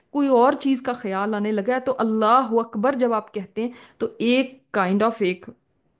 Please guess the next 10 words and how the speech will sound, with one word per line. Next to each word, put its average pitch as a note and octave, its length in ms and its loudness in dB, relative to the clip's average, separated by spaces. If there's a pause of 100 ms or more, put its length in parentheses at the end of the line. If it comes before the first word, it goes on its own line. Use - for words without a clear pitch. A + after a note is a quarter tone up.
(100)
इंसान F#3+ 380 0
के A#3 120 2
लिए A#3 140 6
जागने F#3 500 4
के A3+ 200 -2
लिए G3 380 0 (260)
ये F#3 520 0 (640)
पुकार F#3 380 0
हो F#3 100 -2
गई F3 200 -6